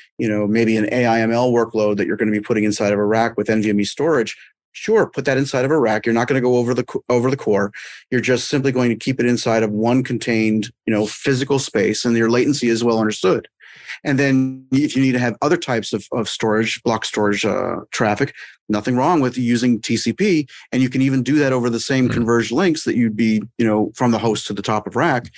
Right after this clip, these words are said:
Speaker 1: You just have, make sure that you have a class of service for N V M E over T C P and a class of service for your Rocky.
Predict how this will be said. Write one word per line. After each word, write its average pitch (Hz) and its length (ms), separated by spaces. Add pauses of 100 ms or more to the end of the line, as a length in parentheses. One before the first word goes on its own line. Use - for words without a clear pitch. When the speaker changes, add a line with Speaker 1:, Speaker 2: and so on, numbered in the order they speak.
(300)
Speaker 1:
You 143 100
just 139 180
have, 127 400
make 131 160
sure 120 200
that 117 80
you 131 80
have 123 100
a 127 40
class 107 300
of 143 80
service 131 320
for 131 160
N 127 120
V 131 60
M 127 60
E 131 40
over 135 140
T 143 160
C 139 140
P 98 340 (260)
and 131 80
a 127 40
class 104 280
of 120 80
service 107 320
for - 120
your 117 120
Rocky. 143 400